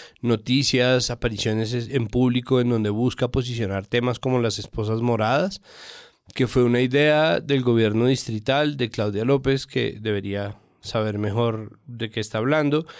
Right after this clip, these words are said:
pero lo hace para posicionar una narrativa en la cual se supone que está respondiendo ante la agenda de seguridad, pero es que el asunto es que los feminicidios no hacen parte de la agenda de seguridad, hacen parte de una agenda cultural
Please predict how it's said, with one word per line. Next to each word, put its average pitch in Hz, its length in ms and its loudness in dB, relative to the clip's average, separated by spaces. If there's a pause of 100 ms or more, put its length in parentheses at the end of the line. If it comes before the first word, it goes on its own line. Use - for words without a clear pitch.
(380)
pero 143 220 4
lo 135 220 4
hace 139 220 0
para 151 240 0
posicionar 117 680 -2
una 123 220 2
narrativa 120 540 2
en 120 80 2
la 120 80 0
cual 110 260 0
se 120 140 -4
supone 110 320 -4
que 113 100 -6
está 110 220 -2
respondiendo 110 600 -2
ante 110 180 -4
la 120 80 -2
agenda 104 260 -2
de 107 60 -2
seguridad, 123 520 0
pero 110 120 -4
es - 60 -8
que - 100 -6
el 120 80 0
asunto 113 520 -4 (300)
es - 140 -6
que 131 100 0
los 127 120 -2
feminicidios 110 600 0
no 110 180 0
hacen 147 220 0
parte 107 300 -4
de 104 60 0
la 104 60 -4
agenda 98 220 -6
de 95 80 -6
seguridad, 104 440 -6 (440)
hacen 107 220 -8
parte 110 520 -2
de 113 120 -6
una 95 160 -6
agenda 117 420 0 (420)
cultural 135 680 -2